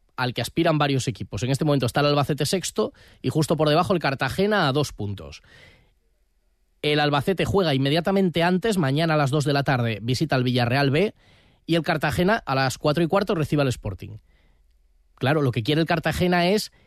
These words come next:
llegar al Albacete Cartagena de la semana que viene,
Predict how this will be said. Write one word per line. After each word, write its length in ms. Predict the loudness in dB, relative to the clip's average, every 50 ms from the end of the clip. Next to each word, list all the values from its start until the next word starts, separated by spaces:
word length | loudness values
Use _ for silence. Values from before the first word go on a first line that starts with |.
| _ _ _ _ _
llegar 580 | -6 -2 0 0 0 2 0 0 0 -2 -4 -6 _ _ _ _ _ _ _ _ _ _ _ _ -4
al 200 | -2 0 0 2
Albacete 520 | 2 0 0 0 -2 -2 -2 -2 -2 -2
Cartagena 560 | -2 -2 -2 -2 -2 -2 -2 -2 -2 -2 -2
de 60 | -2
la 80 | -2 -2
semana 360 | -2 -2 -2 0 0 0 0
que 100 | 0 2
viene, 340 | 2 2 2 2 0 -2 -4